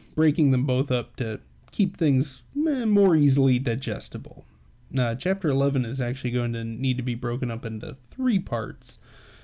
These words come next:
but we'll deal with that when we get there. I don't mean to dwell on them too much, but this and the, the following chapter cover some hugely important concepts in economics, and, and I,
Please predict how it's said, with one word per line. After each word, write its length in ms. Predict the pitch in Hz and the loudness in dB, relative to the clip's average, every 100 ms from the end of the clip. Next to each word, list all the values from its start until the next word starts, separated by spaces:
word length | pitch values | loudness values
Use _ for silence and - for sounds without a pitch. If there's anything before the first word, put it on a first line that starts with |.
| - - - - | -20 -20 -16 -6
but 420 | 190 185 185 190 | -4 -2 0 2
we'll 220 | 175 165 | 4 4
deal 260 | 139 135 123 | 4 4 2
with 160 | 123 | 0
that 180 | 127 113 | -4 -6
when 140 | - 98 | -6 -10
we 100 | - | -12
get 240 | - 69 | -12 -12
there. 240 | - - - _ - - - - - - - - - - - | -12 -14 -16 _ -20 -20 -20 -20 -20 -20 -20 -20 -20 -20 0
I 60 | 214 | 4
don't 180 | 226 | 6
mean 160 | 202 175 | 6 6
to 240 | 165 143 131 160 - _ _ _ | 6 4 0 -10 -16 _ _ _
dwell 280 | 202 214 185 | 2 4 6
on 160 | 143 131 | 6 4
them 180 | 120 120 | 2 -4
too 280 | - 262 | -2 2
much, 540 | 196 131 117 113 - - | 4 4 2 -6 -6 -2
but 180 | 127 123 - | -4 -4 -10
this 420 | 151 165 180 165 | 0 4 4 4
and 160 | 147 123 | 2 2
the, 180 | 120 104 | 0 -6
the 100 | 127 | -8
following 400 | 123 170 151 135 | -2 0 2 2
chapter 420 | 131 139 131 131 | 0 0 0 -2
cover 300 | 120 147 143 | -4 -2 0
some 280 | 127 - 104 | 0 -2 -8
hugely 680 | 131 - 220 220 185 180 143 | -10 -6 2 2 4 2 4
important 520 | 131 127 135 127 120 | 4 0 -4 -6 -10
concepts 640 | - 120 117 117 120 - - | -4 -2 -2 -2 -4 -4 -6
in 80 | 113 | -6
economics, 680 | 117 117 113 117 113 113 123 | -6 -6 -6 -6 -6 -4 -4
and, 160 | 117 | -4
and 200 | 123 123 | -2 -2
I, 200 | 117 113 | -2 -4